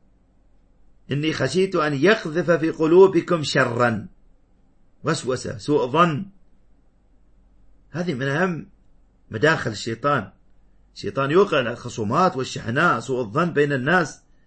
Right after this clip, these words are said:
لتفكيك، تفكيك جماعة المسلمين، لإفساد العلاقات،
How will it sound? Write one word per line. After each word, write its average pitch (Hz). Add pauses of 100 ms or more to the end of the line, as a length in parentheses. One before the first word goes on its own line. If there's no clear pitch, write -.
(380)
لتفكيك، 135 (480)
تفكيك 208
جماعة 151
المسلمين، 143 (400)
لإفساد 160
العلاقات، 160